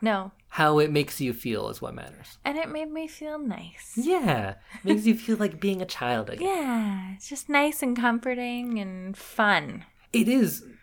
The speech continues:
Speaker 2: I think <laughs> as vague of a word as that is, there's nothing better.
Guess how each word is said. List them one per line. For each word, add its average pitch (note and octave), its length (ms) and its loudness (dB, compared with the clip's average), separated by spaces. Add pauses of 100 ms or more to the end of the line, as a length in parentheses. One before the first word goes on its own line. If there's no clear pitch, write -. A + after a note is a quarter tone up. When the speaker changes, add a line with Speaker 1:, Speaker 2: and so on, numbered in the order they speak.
Speaker 2:
I E3 100 2
think C#4 260 4 (400)
<laughs> - 360 -18
as E3 220 6
vague F3 580 2
of - 120 2
a B3 80 8
word G#3+ 640 6
as F3 160 2
that F#3 220 2
is, F3+ 240 -2
there's F3+ 200 0
nothing F3 480 2
better. C3+ 380 2